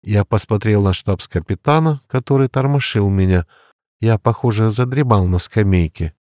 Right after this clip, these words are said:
"А где профессор Склифосовский?" спросил я, оглядываясь. "Не могу знать, Ваше Высочество. Ваша матушка на обед вас зовут".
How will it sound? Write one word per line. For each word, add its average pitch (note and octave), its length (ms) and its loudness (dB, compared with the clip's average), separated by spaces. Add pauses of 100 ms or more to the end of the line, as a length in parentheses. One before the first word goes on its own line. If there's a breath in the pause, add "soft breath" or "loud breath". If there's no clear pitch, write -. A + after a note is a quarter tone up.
(600)
"А F2+ 200 2
где F#2+ 220 -2
профессор C3 600 -2
Склифосовский?" A2 1000 -4 (120)
спросил F2+ 540 -6
я, A#2 200 0
оглядываясь. D#2 840 -6 (880 loud breath)
"Не C3+ 120 0
могу F#3+ 300 0
знать, D3+ 420 0
Ваше A#2+ 320 -2
Высочество. B2 720 -4 (380)
Ваша C#3 340 -2
матушка D3 560 -2
на A#2 160 -2
обед A2+ 300 -4
вас F#2+ 140 -2
зовут". F#2 540 -6